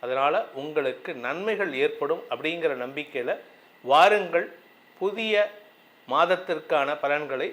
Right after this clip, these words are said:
ஆராய்வோம். தனுசு ராசி நண்பர்களுக்கான டிசம்பர் மாத ராசி பலன்கள். தனுசு ராசியை பொறுத்த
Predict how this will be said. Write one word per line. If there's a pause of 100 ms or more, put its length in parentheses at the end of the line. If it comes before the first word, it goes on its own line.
(120)
ஆராய்வோம். (680)
தனுசு
ராசி
நண்பர்களுக்கான (400)
டிசம்பர்
மாத
ராசி
பலன்கள். (480)
தனுசு
ராசியை
பொறுத்த